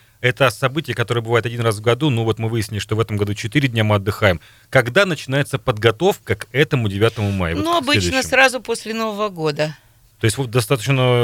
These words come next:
Speaker 1: м, времени не так много, то есть все это
Speaker 2: Да,
Speaker 1: успевается, тем
Speaker 2: да,
Speaker 1: не менее.
Speaker 2: да. Начинается после Нового года.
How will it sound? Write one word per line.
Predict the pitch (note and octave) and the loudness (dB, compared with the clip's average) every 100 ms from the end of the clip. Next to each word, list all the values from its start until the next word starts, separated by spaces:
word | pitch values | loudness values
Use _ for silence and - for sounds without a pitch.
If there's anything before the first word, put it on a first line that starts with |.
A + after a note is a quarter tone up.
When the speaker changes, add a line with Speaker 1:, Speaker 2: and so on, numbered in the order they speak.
| A#2+ | 2
Speaker 1:
м, | A2 A2+ A2 | 0 -4 -4
времени | A#2+ C#3 C3 | 0 2 2
не | C3 | 4
так | C3 | 2
много, | C#3+ F3 A#2+ | 2 0 0
то | G#2 | -4
есть | G2+ | -6
все | - | -4
это | C3+ E3+ | -4 -2
Speaker 2:
Да, | F3 | -4
Speaker 1:
успевается, | B2 B2 D3 - | 2 4 4 0
тем | - | -8
Speaker 2:
да, | G#2+ | -4
Speaker 1:
не | G#2 | -2
менее. | G2 F#2 E2+ _ - | -2 -6 -8 _ -16
Speaker 2:
да. | D3+ F3+ F#3 F#3+ _ - - - - - | -6 -6 -6 -10 _ -20 -18 -16 -16 -4
Начинается | A3 A#3+ D4 F#4+ G4+ - C4 | -4 -2 -2 0 0 -2 -6
после | B3+ - A#3 | -6 -8 -6
Нового | A#3 A3+ G3+ G#3 | -4 -4 0 -2
года. | F#3 G#3 C4+ C#4+ B3 | -2 -4 0 0 2